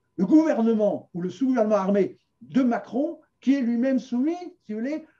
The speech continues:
à ces, à la direction ventriloque, qui, nous l'avons vu avec ce, ce, ce, cet assassinat, euh, de, antisanitaire pendant deux ans, si vous voulez, euh,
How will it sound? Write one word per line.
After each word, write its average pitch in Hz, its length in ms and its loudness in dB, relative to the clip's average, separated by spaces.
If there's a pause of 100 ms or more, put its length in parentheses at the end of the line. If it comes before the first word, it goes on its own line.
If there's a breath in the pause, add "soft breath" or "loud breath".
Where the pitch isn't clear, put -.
(200 loud breath)
à 269 260 -2
ces, - 360 -10 (500)
à 175 180 -10
la 175 60 -6
direction 254 440 -2
ventriloque, 214 580 2 (260 soft breath)
qui, 254 140 2
nous 247 120 2
l'avons 240 320 0
vu 233 320 0 (240)
avec 202 420 -4 (100)
ce, 165 560 -4
ce, 170 260 -12
ce, 160 240 -12
cet 185 220 -8
assassinat, 220 840 -2 (400 soft breath)
euh, 156 460 -2
de, 185 200 -2
antisanitaire 208 1300 -2
pendant 180 260 -6
deux 208 260 4
ans, 330 320 -4
si - 80 -18
vous 175 80 -12
voulez, 294 240 -6 (680 soft breath)
euh, 135 100 -20